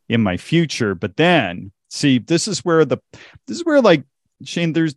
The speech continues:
our observing and kind of our own paths. And then as time has gone on, the podcast has sort of mixed all this up for us, right? It's like a bit of a stew.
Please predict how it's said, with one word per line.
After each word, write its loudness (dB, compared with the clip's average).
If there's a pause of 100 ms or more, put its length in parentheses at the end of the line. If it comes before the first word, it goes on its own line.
our 0
observing -2 (120)
and -8
kind 0
of 0
our 0
own -2
paths. -2 (400)
And 2
then 4
as -2
time -6
has -6
gone -2
on, -2
the -6
podcast 0
has -6
sort -2
of -6
mixed -4 (100)
all 2
this -2 (120)
up -4
for -4
us, -4
right? 4
It's -6
like -2
a -4
bit -4
of -6
a -4
stew. -2